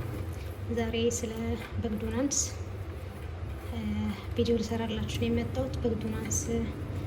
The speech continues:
ያው እንግዲህ ሁላችሁም ታውቁታላችሁ። በግዶናንስ እንግዲህ በግዶናንስ የማያውቅ ሰው አለ ብዬ አላስብም። እንግዲህ ይሄኛው ለሐስዋ ነው እንግዲህ ለሐሞት ጠጠር ነው የሚባለው በእኛ።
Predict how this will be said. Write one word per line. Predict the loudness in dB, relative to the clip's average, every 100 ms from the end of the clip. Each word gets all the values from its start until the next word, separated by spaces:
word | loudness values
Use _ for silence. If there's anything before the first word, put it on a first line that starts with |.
| -2 -2 -2 -2 -2
ያው | 0 2
እንግዲህ | 2 0
ሁላችሁም | 0 0 2 2
ታውቁታላችሁ። | 2 0 2 2 2 2
በግዶናንስ | 0 0 0 0 0 2
እንግዲህ | 0 2 2
በግዶናንስ | 2 2 0 0 0 0 0
የማያውቅ | 2 4 2 2 -2
ሰው | 0
አለ | 0 2 2 2
ብዬ | 2 2 2 0
አላስብም። | 0 0 2 0 0 2 2
እንግዲህ | 2 0 -2 -4 -6 -6 -6 -4 -4 -4 -4
ይሄኛው | 0 2 2 2 2 2 0 -2 -4 -4 0
ለሐስዋ | 2 4 4 4 4
ነው | 4 4
እንግዲህ | 4 4 4
ለሐሞት | 4 4 4 4
ጠጠር | 2 2 2
ነው | 4
የሚባለው | 4 4 4 6
በእኛ። | 6 6